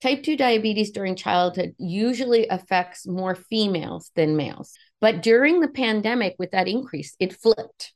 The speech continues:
to higher in male, lower in female. If a child is going to develop type two diabetes, it generally occurs during adolescence when you're going through puberty. And during adolescence, many boys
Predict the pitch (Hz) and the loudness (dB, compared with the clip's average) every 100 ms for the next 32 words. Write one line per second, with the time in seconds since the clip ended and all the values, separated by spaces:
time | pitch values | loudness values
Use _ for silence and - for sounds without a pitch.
0 | - 208 185 165 165 - - 220 220 190 | -2 6 6 6 2 -6 0 2 2 2
1 | 175 175 190 247 180 160 175 196 170 160 | 0 -2 0 0 2 0 -4 -8 -2 0
2 | 156 151 151 180 151 - - - 233 254 | 0 -2 -6 -6 -6 -8 -12 0 0 0
3 | - 240 240 226 214 196 196 190 202 196 | -2 -2 0 -2 0 -4 -6 -6 -6 -2
4 | 196 190 190 185 - 190 185 180 165 160 | -2 -2 -6 -10 -8 -2 0 2 2 0
5 | 160 165 - 165 170 180 - 175 160 - | -2 -6 -2 -2 -2 -4 -6 -6 -6 -4
6 | 170 185 160 185 156 - 170 214 - 165 | -2 0 0 0 -2 -4 -8 -8 -6 -4
7 | 160 175 160 160 165 - 202 160 147 - | -4 -4 -4 -4 -10 -6 -6 -4 -4 -6
8 | - - 202 208 285 330 302 208 196 185 | -8 -4 -2 0 2 4 4 2 0 2
9 | 165 160 170 185 - 190 202 214 180 233 | 0 0 -6 -8 -8 -4 -2 -2 0 0
10 | 262 180 143 196 196 | 4 4 2 -4 -8